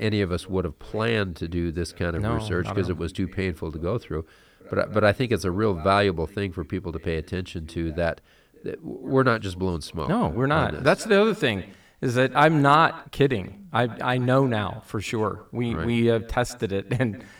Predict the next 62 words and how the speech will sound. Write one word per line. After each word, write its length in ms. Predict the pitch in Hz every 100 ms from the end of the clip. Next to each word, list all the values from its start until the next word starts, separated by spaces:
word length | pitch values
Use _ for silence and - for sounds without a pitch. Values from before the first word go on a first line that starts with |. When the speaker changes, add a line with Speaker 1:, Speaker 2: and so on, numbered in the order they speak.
| - _
Speaker 2:
and 220 | 117 117
sadly, 640 | 113 156 165 139 127 123 -
I 360 | 123 127 107 -
was 180 | 120 123
put 160 | - 127
into 220 | 120 117
a 80 | 107
position 360 | 113 117 110
where 100 | 113
I 40 | 107
had 240 | 113 143
to 60 | 135
test 300 | 110 104 -
it, 160 | 117 -
but 100 | 120
it 200 | 117 120
does 260 | 123 117
work. 380 | 104 143 143 -
It 140 | - 117 113 110
hundred 500 | - 147 156 151 156
percent 360 | 135 - 120
works. 440 | - 107 - - - _ _ _ _
Speaker 1:
Right. 220 | 85 82 80
Speaker 2:
And 100 | 120
even 220 | 143 156
if 120 | 156
you, 320 | 131 143 139 123
even 260 | 131 143
if 80 | 139
I 80 | 135
hadn't 300 | 117 131 131
ended 340 | 113 120 110
up 80 | 113
married, 480 | 110 110 107 104 101
it 160 | 107 113
would 140 | 117
have 100 | 110
still 300 | - - 120
worked 440 | 107 101 117 113 104
because 300 | 98 113 107
it 80 |
was 220 | 110 110 107
really 320 | 110 110 104
fun. 400 | 104 92 101 101 _ _ _ _ _ -
And 100 | 113
it 40 |
was 220 | 107 113
exciting, 680 | 113 110 - 104 110 98 101
and 100 | 113
it 60 | 107
was 220 | 113 92
different, 440 | 104 117 113 104
and 120 | 104
it 40 | 120
was 120 | 110
unique 480 | 110 113 117 107 -
every 340 | 120 117 120
time 300 | 107 107 104
that 160 | 101 98
I 80 | 98
did 240 | 92 92
it. 140 | 98